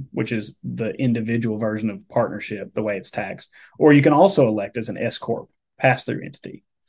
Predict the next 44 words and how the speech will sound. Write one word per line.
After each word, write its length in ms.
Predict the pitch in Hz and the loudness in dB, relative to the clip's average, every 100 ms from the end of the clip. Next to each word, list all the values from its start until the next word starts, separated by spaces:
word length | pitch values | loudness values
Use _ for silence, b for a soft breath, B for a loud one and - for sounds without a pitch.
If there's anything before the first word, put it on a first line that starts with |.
| B B B B - | B B B B 2
The 200 | 135 131 | 2 6
S 220 | 160 180 | 6 6
corp 420 | - 165 147 - - | 6 6 6 2 0
pass-through 460 | 143 147 - 127 | 4 6 4 0
entity 420 | 113 110 110 98 107 | 0 -6 -8 -6 -4
is 120 | 113 | 0
the 100 | 120 | 4
one 420 | 127 123 117 110 135 | 4 4 2 0 -2
that 340 | 120 107 - | 0 0 0
I 140 | 127 | 4
utilize 500 | 135 131 123 113 113 | 6 8 6 4 2
most 240 | 117 104 120 | 0 -2 2
often 340 | 123 120 113 | 2 2 -4
because 280 | 107 113 110 | -4 -4 0
it 140 | 127 | 0
takes 260 | - 120 - | 2 0 0
those 240 | 120 113 | -2 -4
tax 300 | - 123 120 | 2 0 2
benefits, 520 | - 117 110 113 110 120 | -2 -2 0 -4 -2 -4
like 140 | 113 | -4
we 140 | 127 110 | -2 0
talked 240 | 120 117 | 0 2
about 180 | 113 107 | 0 2
a 40 | |
minute 220 | 110 113 | 0 0
ago 180 | 110 104 | 0 -2
with 100 | 98 | -2
the 60 | 95 | -4
qualified 500 | 110 104 104 107 101 | -2 0 0 -4 -2
business 280 | 107 104 104 | -6 -6 -6
income 360 | 107 101 95 | -6 -8 -10
deduction. 520 | 92 90 - - - b b b b - | -10 -12 -14 -16 -18 b b b b -2
A 80 | |
partnership 640 | 127 139 127 117 131 110 - 139 120 | 4 6 6 2 2 0 -2 -6 2
doesn't 320 | 127 107 98 | 2 2 -2
get 180 | 110 - | -6 -6
that, 180 | - - 135 _ - | -12 -14 -20 _ 0
doesn't 260 | 139 123 117 | 2 2 0
get 180 | 98 | 0
that 260 | 123 107 - | 2 0 -2
tax 280 | 117 101 - | -4 -4 -8
benefit 440 | - - - - _ _ _ _ _ _ _ - | -16 -14 -14 -14 _ _ _ _ _ _ _ -6
right 240 | 127 120 117 | 2 4 4
now. 280 | 139 131 | 4 2